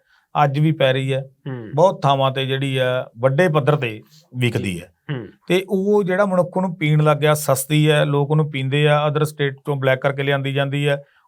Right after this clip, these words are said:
Speaker 1: ਉਹ ਨਾ ਹੀ ਰਹਿ ਗਿਆ, ਬਣਾਈ ਬਣੂਈ ਤਾਂ ਇੱਥੇ ਹੀ ਜਾਂਦੇ ਆ ਲੋਕ।
Speaker 2: ਹੂੰ।
Speaker 1: ਤੇ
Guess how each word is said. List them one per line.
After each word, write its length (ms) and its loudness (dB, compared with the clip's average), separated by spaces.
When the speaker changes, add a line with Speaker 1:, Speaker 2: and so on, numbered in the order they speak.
Speaker 1:
ਉਹ 140 2
ਨਾ 220 4
ਹੀ 80 4
ਰਹਿ 160 4
ਗਿਆ, 140 4
ਬਣਾਈ 320 2
ਬਣੂਈ 260 0
ਤਾਂ 80 2
ਇੱਥੇ 180 -2
ਹੀ 40 2
ਜਾਂਦੇ 240 2
ਆ 40 0
ਲੋਕ। 240 -6
Speaker 2:
ਹੂੰ। 340 -14
Speaker 1:
ਤੇ 400 0